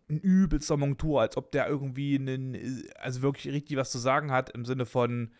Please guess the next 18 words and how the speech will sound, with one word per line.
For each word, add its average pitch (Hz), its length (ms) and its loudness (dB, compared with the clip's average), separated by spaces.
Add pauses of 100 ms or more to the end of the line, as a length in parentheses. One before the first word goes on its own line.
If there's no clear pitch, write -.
(320)
dass 120 180 -2
der 131 120 4
halt 120 120 2
eben 123 180 -2
auch 120 120 2
schon 131 140 -2
mal, 120 400 4 (1200)
oh, 196 120 0
sorry, 175 420 4 (220)
<laughs> 196 720 4 (520)
unterwegs 160 540 2
war. 190 340 4 (1400)
Sei 131 340 4
es, 127 300 0
äh, 123 300 0
irgendwas 123 800 -2 (280)
Polizeiliches, 127 1000 0
äh, 117 640 0